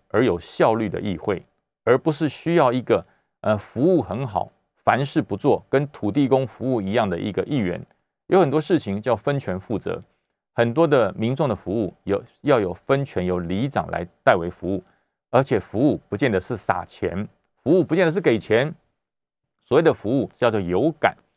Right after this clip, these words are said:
什么叫有感？所有的选民、所有的县民、所有的市民，他觉得我的路不平了，你透过你议会的质询啊，由公预算，然后要求，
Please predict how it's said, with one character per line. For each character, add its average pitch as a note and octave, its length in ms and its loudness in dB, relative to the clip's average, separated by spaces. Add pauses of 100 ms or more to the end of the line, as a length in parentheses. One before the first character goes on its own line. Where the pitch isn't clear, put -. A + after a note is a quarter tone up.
(440)
什 C3 140 0
么 D#3+ 60 0
叫 F#3+ 140 4
有 C#3+ 160 2
感？ B2+ 240 2 (1300)
所 C#3+ 80 4
有 C3 80 6
的 A2+ 140 4
选 F#2+ 180 0
民、 F#2 340 -4 (240)
所 D3+ 80 2
有 C3+ 80 6
的 A2 140 2
县 D#3 300 0
民、 F#2+ 260 -2
所 C3 160 -6
有 G#2+ 60 0
的 F#2 100 -2
市 C#3 320 -4
民， F2 180 -6 (520)
他 E3 120 4
觉 A2 200 2
得 G#2+ 180 2 (360)
我 G2+ 140 2
的 F#2 160 -2
路 C#3 280 0
不 B2 200 -4
平 D#2 320 -10
了， F2 160 -6 (340)
你 G#2 180 -2
透 D3+ 320 2
过 C3 180 2
你 F2 240 -4
议 C#3 160 -2
会 A#2+ 160 0
的 F2+ 80 -2
质 G2+ 240 -6
询 - 260 -10 (320)
啊， F#2+ 220 2 (260)
由 A2+ 220 4
公 F#3 340 2
预 D#3+ 60 0
算， C3+ 260 2 (360)
然 A2 120 0
后 G2 200 4
要 B2+ 200 4
求， F#2 320 -2